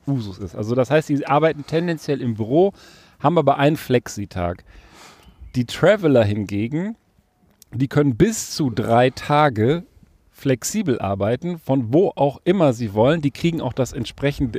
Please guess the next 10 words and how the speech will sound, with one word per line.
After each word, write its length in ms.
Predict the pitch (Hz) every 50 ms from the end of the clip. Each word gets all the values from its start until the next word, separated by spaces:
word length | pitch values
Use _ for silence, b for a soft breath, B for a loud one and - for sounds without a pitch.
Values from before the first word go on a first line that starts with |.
| -
Equipment 600 | - 107 - - - - - - - 139 120 110
von 160 | - - 117 110
ihrem 180 | - 113 107 -
Arbeitgeber, 640 | 110 107 107 113 120 113 - - 135 135 131 135 -
um 160 | 139 143 151
flexibel 720 | - - - 127 127 117 - - - 160 151 147 147 135 117
zu 180 | - - 117 98
Hause 380 | 104 120 135 143 147 139 143 135
im 140 | 117 110 110
Homeoffice 500 | 127 139 143 139 131 - 135 127 -